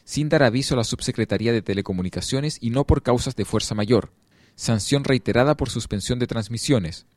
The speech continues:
transferir, ceder o arrendar el derecho de uso de la concesión;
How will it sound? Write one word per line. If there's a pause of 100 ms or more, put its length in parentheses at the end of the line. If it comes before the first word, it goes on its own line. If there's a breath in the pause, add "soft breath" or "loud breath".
(180)
transferir,
ceder
o
arrendar
el
derecho
de
uso
de
la
concesión;